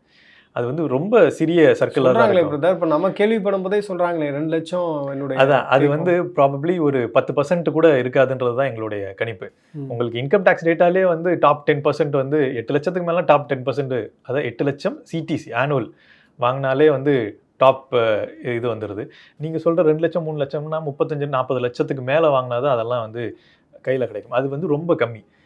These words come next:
Speaker 1: In fact, அந்த மாதிரியான சம்பளம் வேணும்னா நீங்க இந்த நாட்டுல வாங்கிட்டீங்கன்னா அடுத்த வேலை உங்களுக்கு கிடைக்காது, நீங்க வந்து வெளிநாட்டுக்கு தான் ஓடணும். இங்க வேலையே, வேலை வாய்ப்பே கிடையாது. So, இங்க கம்ஃபர்ட் ஜோன் அப்படின்னு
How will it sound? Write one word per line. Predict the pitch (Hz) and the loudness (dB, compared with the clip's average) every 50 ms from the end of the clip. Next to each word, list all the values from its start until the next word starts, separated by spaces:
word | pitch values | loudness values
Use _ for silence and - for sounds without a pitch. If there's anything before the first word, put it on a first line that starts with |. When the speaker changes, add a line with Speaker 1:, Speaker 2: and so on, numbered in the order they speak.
| _ _ _ _ - | _ _ _ _ -18
Speaker 1:
In | 127 113 | -8 0
fact, | - 170 190 185 | 0 0 0 2
அந்த | - 127 135 143 151 156 | -2 -2 -2 2 2 2
மாதிரியான | 147 151 156 156 147 147 135 127 | 4 4 2 2 2 0 -2 -2
சம்பளம் | 120 - 131 135 151 165 160 147 | 0 0 0 0 2 0 0 2
வேணும்னா | 127 135 143 139 127 120 120 131 160 - | 2 0 0 0 -4 -4 -4 -4 -4 -4
நீங்க | 131 131 127 123 | -6 -10 -8 -8
இந்த | 120 113 117 123 131 131 | -10 -10 -8 -4 -4 -2
நாட்டுல | 123 127 143 151 156 170 | 0 0 0 0 0 -2
வாங்கிட்டீங்கன்னா | 143 120 120 135 - 143 135 - 117 104 101 98 101 110 117 135 _ _ _ _ _ _ _ _ | 0 0 0 -2 -4 -6 -8 -10 -12 -14 -12 -12 -12 -12 -12 -14 _ _ _ _ _ _ _ _
அடுத்த | - 117 147 180 180 - 196 160 | 4 4 4 4 4 4 4 4
வேலை | 135 135 151 165 165 156 | 6 6 6 6 4 2
உங்களுக்கு | 135 127 120 113 - - 120 | 0 -2 -2 -2 0 4 4
கிடைக்காது, | 156 147 147 151 127 123 170 | 4 4 4 2 2 2 2
நீங்க | 160 139 127 117 | -2 -4 -6 -6
வந்து | 113 131 143 | -6 -4 -2
வெளிநாட்டுக்கு | 131 131 143 147 139 131 120 131 | -2 0 0 0 0 2 2 2
தான் | 139 117 | 0 2
ஓடணும். | 110 120 120 120 120 - _ - | 2 0 0 0 -4 -8 _ -16
இங்க | 127 113 113 110 | -10 -6 -6 -6
வேலையே, | 110 120 120 117 123 135 135 135 | -4 0 0 0 2 2 0 0
வேலை | 117 120 127 139 135 | 2 0 0 2 2
வாய்ப்பே | 131 120 - 131 | 0 0 -2 -2
கிடையாது. | 120 113 110 120 113 104 - - _ _ _ _ _ _ _ | -4 -2 0 0 0 0 -2 -8 _ _ _ _ _ _ _
So, | _ 165 180 208 - - | _ 2 2 2 2 0
இங்க | 147 139 156 160 156 156 156 151 - - | -4 -6 -6 -2 0 -2 -2 -2 -2 -2
கம்ஃபர்ட் | - 160 190 185 240 214 170 | -2 -2 0 2 2 2 2
ஜோன் | 165 185 165 | 2 0 0
அப்படின்னு | 143 120 120 139 135 | 0 -2 -2 -6 -8